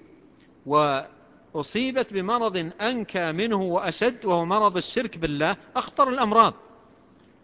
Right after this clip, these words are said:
وأشد الأمراض والعياذ بالله. وهذا الشفاء الذي حصل لها، هذا الشفاء الذي حصل لها لا يخلو إما أن يكون استدراج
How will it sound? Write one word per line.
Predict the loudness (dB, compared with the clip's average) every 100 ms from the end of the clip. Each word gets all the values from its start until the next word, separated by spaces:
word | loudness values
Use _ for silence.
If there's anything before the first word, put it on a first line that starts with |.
| -6
وأشد | -4 0 -2 0
الأمراض | 0 0 2 2 2
والعياذ | -2 0 0 0
بالله. | -4 -4 -6 -6 -20 -20 -20 -20 _ -20 -20 -20 _ _ _
وهذا | -2 2 2 0
الشفاء | -2 -2 0 0
الذي | 0 0 0
حصل | 0 -2 0 0 0
لها، | 0 -2 -4 -10 -20 -20 _ _ _ _ _
هذا | 0 2
الشفاء | 2 0 -4 -2 -2 -6 -16 -20 -4
الذي | 0 0 -2
حصل | -2 -4 -2 -2 0
لها | -2 -4 -6 -14 -20 -20 -20 _ _ _ _ _ _ -20 _ _ _ -10
لا | -2 0
يخلو | 2 0 0 0 0 -2 -14 -20 -20 -20 _ _ _ _ 0
إما | 2 0 0 0
أن |
يكون | 0 -2 0 2 2 0 -2 -4
استدراج | -4 0 2 6 6